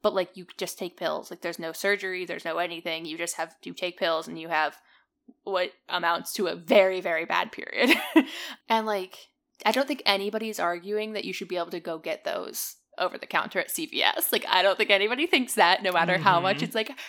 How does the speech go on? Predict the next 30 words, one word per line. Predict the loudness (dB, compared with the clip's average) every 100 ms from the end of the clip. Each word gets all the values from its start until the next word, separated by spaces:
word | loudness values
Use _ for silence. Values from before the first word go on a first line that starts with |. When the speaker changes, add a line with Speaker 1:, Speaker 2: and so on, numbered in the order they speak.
| 0
Speaker 1:
her | 2 4
right | 2 0 -4
to |
choose. | -4 2 4 4 2 -4 -8 -14 2
I | 4
don't | 4 -2
think | -8
anybody | -6 -6 -4
thinks | -2 0 0
<laughs> |
that. | 4 4 6 4 2 0 -4
Speaker 2:
Right, | -4 -6
I |
mean, | -6 -8
like, | -6
these | -8 -8
things | -10 -10
should | -12 -10
be | -8
monitored | -6 -6 -6 -8 -8
by | -6 -6
medical | -6 -10 -10 -14
professionals | -12 -8 -8 -8 -12 -12
because | -10 -8
it | -6
is | -6
a |
medical | -6 -6 -6 -8
procedure. | -12 -10 -8 -10 -10 -4
Speaker 1:
Right. | 2 2 2 -4